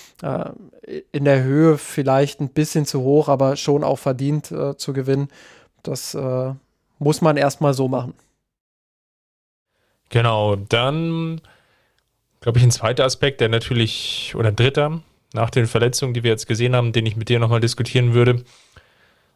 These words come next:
Speaker 2: Was hältst du denn insgesamt jetzt von der defensiven Stabilität der Bayern? Hat die jetzt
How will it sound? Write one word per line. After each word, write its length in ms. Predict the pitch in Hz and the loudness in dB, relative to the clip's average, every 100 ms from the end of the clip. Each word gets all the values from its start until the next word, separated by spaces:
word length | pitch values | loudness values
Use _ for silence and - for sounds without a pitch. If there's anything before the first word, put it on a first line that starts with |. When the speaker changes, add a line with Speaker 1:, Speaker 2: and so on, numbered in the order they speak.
| _ | _
Speaker 2:
Was 880 | 117 107 110 117 123 120 120 - - | -14 0 2 4 4 4 2 -2 -2
hältst 280 | 127 135 - | 0 0 0
du 40 | 143 | -2
denn 140 | 117 | -2
insgesamt 480 | 127 - 131 123 123 | -2 -2 0 0 0
jetzt 140 | 120 | 0
von 200 | - 117 | 0 2
der 220 | 110 110 | 2 2
defensiven 720 | 104 - 120 127 120 113 110 | 0 0 0 2 0 0 -2
Stabilität 640 | 104 110 104 104 101 104 104 | -2 -2 0 0 0 -2 0
der 100 | 95 | -2
Bayern? 500 | 98 - 92 101 101 _ _ _ _ - | -2 -4 -4 -8 -14 _ _ _ _ -8
Hat 240 | - 117 | -6 -6
die 140 | 123 120 | 0 2
jetzt 640 | 117 117 - - - - | 2 0 -6 -8 -12 -14